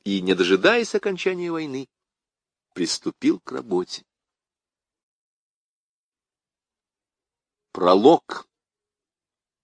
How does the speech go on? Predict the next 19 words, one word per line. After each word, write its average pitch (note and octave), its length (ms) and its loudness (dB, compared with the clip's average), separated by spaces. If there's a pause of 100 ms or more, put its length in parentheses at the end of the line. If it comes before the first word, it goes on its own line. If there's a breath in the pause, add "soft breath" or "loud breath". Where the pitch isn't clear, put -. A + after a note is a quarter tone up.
(520)
За F#2 260 4
доброе G#3 800 8
желание F3 760 4
к - 120 -16
игре A#2+ 540 4 (720)
прощается - 1080 0
актёру C#3 640 2 (460)
исполнение. G2+ 840 -2 (3750)
Десять G3 460 2
лет G3+ 180 6
назад F#3+ 400 4
я F#3 180 6
написал F3+ 460 4
мою E3+ 260 6
повесть G3+ 640 2
под B2 140 0
названием D#3+ 580 2
«Возвращённая C3 800 0
молодость». F2 800 -4